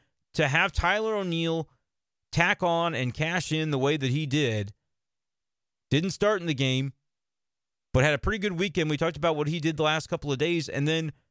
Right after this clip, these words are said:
to come in late as a replacement defensively following the Pujols pinch hit for Dickerson.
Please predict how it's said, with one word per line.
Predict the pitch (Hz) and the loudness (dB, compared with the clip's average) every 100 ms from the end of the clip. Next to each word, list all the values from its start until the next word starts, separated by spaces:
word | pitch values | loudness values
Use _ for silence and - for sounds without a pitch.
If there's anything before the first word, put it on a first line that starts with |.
| _ | _
to | 135 | -6
come | - 170 185 | 0 0 2
in | 175 170 | -2 0
late | 147 170 180 | 0 0 0
as | 135 123 | -2 0
a | |
replacement | 131 120 151 156 - 165 170 - _ _ _ _ _ - | -2 -2 -2 -2 -2 -4 -4 -8 _ _ _ _ _ -2
defensively | 123 - 147 143 160 147 165 | -2 2 0 0 -2 -2 -2
following | 156 151 151 147 139 | -2 -2 0 -2 -4
the | |
Pujols | - 156 147 151 139 | -2 0 0 0 -2
pinch | - 147 - | -2 -2 0
hit | 151 165 | -2 -2
for | - 143 | -6 -2
Dickerson. | 135 160 160 180 | -2 -2 -4 -4